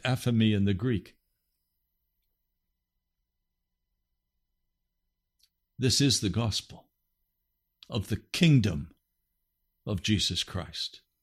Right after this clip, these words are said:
So the man of lawlessness is in the process of being exposed in America. We are rapidly descending into total chaos and destruction.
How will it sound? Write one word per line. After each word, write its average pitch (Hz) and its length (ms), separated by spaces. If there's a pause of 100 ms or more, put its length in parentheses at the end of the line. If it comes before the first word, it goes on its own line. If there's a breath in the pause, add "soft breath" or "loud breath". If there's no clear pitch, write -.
(4000)
So 170 180
the 127 160
man 135 300
of 135 120
lawlessness 131 720
is 117 460
in 127 120
the 131 80
process 107 640
of 95 140
being 110 200
exposed 98 680
in 98 100
America. 95 560 (960 loud breath)
We 113 160
are 98 120
rapidly 104 840
descending 92 760 (520)
into 98 240
total 135 320
chaos 101 720 (720)
and 104 240
destruction. 101 680